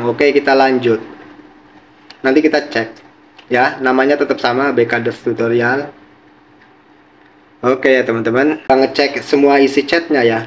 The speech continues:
Tuh teman-teman ya, datanya semuanya masih ada guys ya.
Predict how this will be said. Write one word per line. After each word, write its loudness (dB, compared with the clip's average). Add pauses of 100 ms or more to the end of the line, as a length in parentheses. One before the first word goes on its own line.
(120)
Tuh 0
teman-teman 2
ya, 2 (320)
datanya 2
semuanya 4
masih 0
ada 2
guys 0
ya. 0